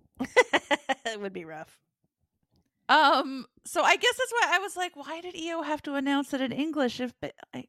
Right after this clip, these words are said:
Speaker 2: I mean, I get it. It's for us, right? But
Speaker 1: She's, I mean, they, she could have even done, like, just saying Bayley and then making, like, a, you know, a throat cut sign or something like, "She's
Speaker 2: Yes.
Speaker 1: over." You know what I mean? Like, she didn't have to say, "Bayley's done."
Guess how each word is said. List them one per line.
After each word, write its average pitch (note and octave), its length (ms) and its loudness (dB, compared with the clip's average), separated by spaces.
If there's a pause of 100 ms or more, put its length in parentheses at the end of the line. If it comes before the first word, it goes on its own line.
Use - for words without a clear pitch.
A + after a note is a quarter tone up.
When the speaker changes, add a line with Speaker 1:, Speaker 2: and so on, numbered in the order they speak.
(100)
Speaker 2:
I B3+ 100 -6
mean, C4+ 100 0
I C4+ 60 -2
get A#3+ 260 -6
it. D#3+ 100 -6
It's - 160 -12
for G#3 220 -10
us, - 420 -8
right? F3 380 -6 (120)
But G#3 200 -14 (600)
Speaker 1:
She's, - 380 2 (100)
I E4 60 8
mean, E4 160 6
they, E4 220 2
she - 180 -4
could - 200 -4
have E4+ 120 0
even C#4+ 280 -2
done, C4 240 -2
like, A3 480 -4 (680)
just C4 220 -4
saying A3+ 240 2
Bayley G#3 580 2
and G#3 140 -4
then G#3+ 140 -2
making, G#3+ 320 -6
like, F#3+ 220 -10
a, F3 140 -12 (100)
you G#3+ 120 -8
know, E3 280 -14 (440)
a G3 80 -2
throat A#3 380 4
cut G3 280 2
sign F3 320 0
or F3 80 -2
something F3 400 -4
like, E3 320 -6 (340)
"She's B3 300 0
Speaker 2:
Yes. A#3 200 10
Speaker 1:
over." G3 300 4
You A3+ 180 2
know C4+ 100 8
what C4+ 100 8
I C4+ 80 6
mean? C#4 240 2
Like, A3+ 300 0 (200)
she - 180 -6
didn't C#4+ 180 0
have B3+ 180 2
to B3 100 -4
say, A#3+ 200 2
"Bayley's G#3 540 -4
done." G3+ 540 -2